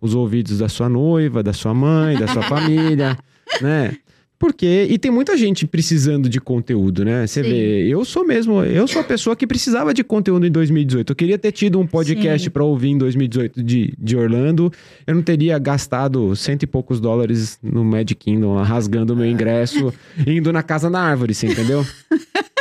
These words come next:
Speaker 1: Então, eu acho que eu agradeço a oportunidade de estar aqui,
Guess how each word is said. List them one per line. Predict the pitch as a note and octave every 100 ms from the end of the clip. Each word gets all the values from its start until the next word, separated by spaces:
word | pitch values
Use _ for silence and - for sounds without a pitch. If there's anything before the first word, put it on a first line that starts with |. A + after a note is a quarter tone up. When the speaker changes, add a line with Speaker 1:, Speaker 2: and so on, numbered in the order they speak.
| - _ D#5 - F#5 - _ -
Speaker 1:
Então, | B2+ - B2 C#3 D3+ C3
eu | C3
acho | C3 C3 -
que | D#3+ C#3 B2 G#2 G2+ F#2 -
eu | E2 A#2+
agradeço | C#3 E3 E3+
a | G3+
oportunidade | F#3+ A3+ G#3 E3 E3+
de | C#3
estar | B2
aqui, | - A#2+ B2+ D#3